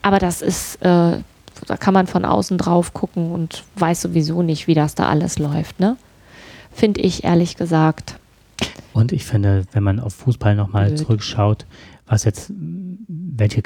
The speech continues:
Speaker 2: Skandale wir hatten, wie schlecht die aufbereitet waren, wer wie verdient hat, das ist auch, äh, Geldwäsche.
Speaker 1: Ja, das kann man jetzt
Speaker 2: Hm.
Speaker 1: vermuten, beweisen kann man's nicht.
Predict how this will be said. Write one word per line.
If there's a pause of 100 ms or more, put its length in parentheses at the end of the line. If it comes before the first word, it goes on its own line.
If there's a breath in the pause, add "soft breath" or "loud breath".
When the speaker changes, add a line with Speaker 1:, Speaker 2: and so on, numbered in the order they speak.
Speaker 2:
Skandale
wir
hatten,
wie
schlecht
die
aufbereitet
waren,
wer
wie
verdient
hat,
das
ist
auch,
äh, (220)
Geldwäsche. (880 soft breath)
Speaker 1:
Ja, (100)
das
kann
man
jetzt
Speaker 2:
Hm.
Speaker 1:
vermuten,
beweisen
kann
man's
nicht.